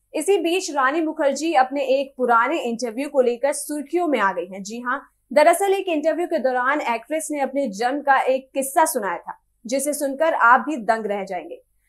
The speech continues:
आप जानते हैं कि जन्म के समय रानी की अदला बदली एक पंजाबी परिवार के बच्चे से हो गई थी।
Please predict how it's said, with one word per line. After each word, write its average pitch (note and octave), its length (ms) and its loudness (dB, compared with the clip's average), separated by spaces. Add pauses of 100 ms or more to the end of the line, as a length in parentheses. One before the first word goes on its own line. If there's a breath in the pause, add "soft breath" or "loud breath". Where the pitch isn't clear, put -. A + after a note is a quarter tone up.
(120)
आप D#4+ 160 8
जानते D4 380 2
हैं E4+ 280 0
कि F4+ 180 0
जन्म D4 280 2
के E4 160 -2
समय D#4+ 300 0
रानी C4 380 2
की E4+ 360 -4
अदला C4+ 300 6
बदली B3 360 0
एक C#4+ 240 -2
पंजाबी A#3+ 440 2
परिवार G#3+ 500 2
के C#4 140 -2
बच्चे G#3 340 -4
से G#3 120 -8
हो F#3 120 -6
गई F3 160 -10
थी। - 180 -20